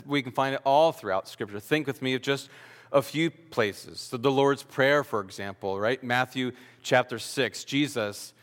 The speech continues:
in teaching his disciples and us as well to pray, what does he say? He says to pray in this way, "Our Father, who art in heaven, hallowed be thy name. Thy kingdom come, thy will be done." We are to be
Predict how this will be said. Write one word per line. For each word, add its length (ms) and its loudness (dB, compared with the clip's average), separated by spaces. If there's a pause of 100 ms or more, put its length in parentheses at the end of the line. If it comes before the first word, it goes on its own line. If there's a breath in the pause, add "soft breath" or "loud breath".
(120)
in 100 -6
teaching 400 -2
his 160 -4
disciples 640 2
and 140 -4
us 260 2
as 160 -6
well 380 4
to 100 -12
pray, 280 2
what 180 2
does 100 -4
he 140 -8
say? 280 -2
He 80 -10
says 300 -2
to 80 -10
pray 260 0
in 120 -6
this 220 -4
way, 140 2
"Our 140 2
Father, 640 2 (600 loud breath)
who 160 4
art 180 6
in 140 -8
heaven, 360 0
hallowed 500 2
be 140 -4
thy 220 0
name. 480 -6 (420 soft breath)
Thy 320 6
kingdom 460 -6
come, 420 0 (240 loud breath)
thy 300 4
will 200 0
be 120 -4
done." 220 -6
We 100 -6
are 40 -8
to 60 -16
be 120 -4